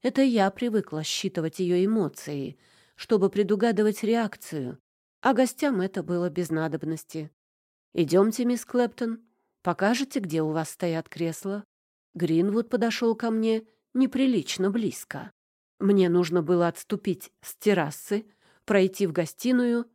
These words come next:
чтобы увеличить расстояние между нами.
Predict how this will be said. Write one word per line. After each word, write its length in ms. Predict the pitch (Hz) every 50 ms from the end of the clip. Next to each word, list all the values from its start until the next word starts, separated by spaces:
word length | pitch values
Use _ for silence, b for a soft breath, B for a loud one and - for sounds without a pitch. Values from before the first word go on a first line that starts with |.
| _ _ _ _ _
чтобы 360 | - - - 180 156 156 165
увеличить 560 | 165 156 165 175 190 226 220 - 220 202 -
расстояние 680 | 214 208 202 - - 240 233 226 196 170 160 160 165
между 300 | 175 190 196 185 190 247
нами. 420 | 233 208 160 143 135 139 135 -